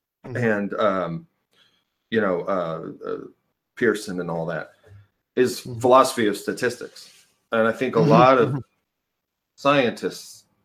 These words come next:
Speaker 2: focus much of their energy now on that. And of
Speaker 1: Mm-hmm.
Speaker 2: course, the, you know, the numerical aspect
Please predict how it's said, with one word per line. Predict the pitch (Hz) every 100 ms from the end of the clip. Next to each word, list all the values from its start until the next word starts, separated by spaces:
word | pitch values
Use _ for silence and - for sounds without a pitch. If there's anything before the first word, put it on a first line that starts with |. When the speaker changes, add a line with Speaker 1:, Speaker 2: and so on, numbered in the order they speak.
| _
Speaker 2:
focus | - 120 117 110 - -
much | 104 104 127 131
of | 123 101
their | 113 107
energy | 107 107 101 95
now | 90 82 78 80 _ -
on | 95 85
that. | 85 95 - - - _ _ _ _ _ _
And | 120 120
of | 117
Speaker 1:
Mm-hmm. | 117
Speaker 2:
course, | 113 98 - - _ _ _
the, | 104 95 90 - _ - - _ _ _ _ _
you | 104
know, | 90
the | 104
numerical | 104 107 104 95 92
aspect | 90 87 - 90 82 -